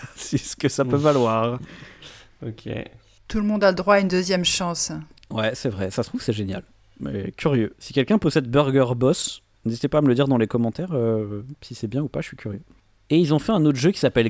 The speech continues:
Speaker 1: Glimpse, qui est sorti l'année d'après, donc en deux mille seize, euh, qui a pas l'air très intéressant. C'est un,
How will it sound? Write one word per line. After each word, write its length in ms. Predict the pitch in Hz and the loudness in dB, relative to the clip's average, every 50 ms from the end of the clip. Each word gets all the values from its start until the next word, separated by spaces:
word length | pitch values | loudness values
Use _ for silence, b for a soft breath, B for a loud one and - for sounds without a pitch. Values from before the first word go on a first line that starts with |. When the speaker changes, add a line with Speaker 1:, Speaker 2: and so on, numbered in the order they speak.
| 110 | 0
Speaker 1:
Glimpse, 800 | 104 104 113 123 127 139 156 165 165 - - - - - - - _ - | -4 -2 2 4 4 4 4 4 2 0 -2 -8 -12 -12 -14 -18 _ -14
qui 80 | - | -10
est 20 | 110 | -8
sorti 300 | 113 - - - 139 127 - - _ _ _ - | -8 -8 -6 -2 -2 -2 -4 -6 _ _ _ -4
l'année 200 | 113 113 113 113 | -2 -2 0 0
d'après, 320 | 104 110 - - - 175 | 0 0 0 0 0 0
donc 160 | 190 147 - | 0 -2 -4
en 40 | 110 | -4
deux 120 | 92 110 | -2 0
mille 180 | 110 110 104 98 | 0 0 0 0
seize, 560 | - - - - 127 147 165 160 139 107 92 - b b b b b b b b b b | -2 -4 0 2 2 2 2 0 -4 -6 -8 -12 b b b b b b b b b b
euh, 200 | 123 117 113 113 | 0 2 2 2
qui 180 | 104 - - - | 2 0 0 -2
a 60 | 113 | 0
pas 120 | - - 127 | 2 4 4
l'air 100 | 127 - | 2 2
très 180 | - - 120 113 | 0 0 0 0
intéressant. 560 | 110 101 120 110 110 101 - - 123 127 123 | 0 2 2 2 2 2 2 2 2 2 2
C'est 180 | - - 107 | 2 0 0
un, 280 | 98 98 98 98 95 95 | 0 2 2 2 0 0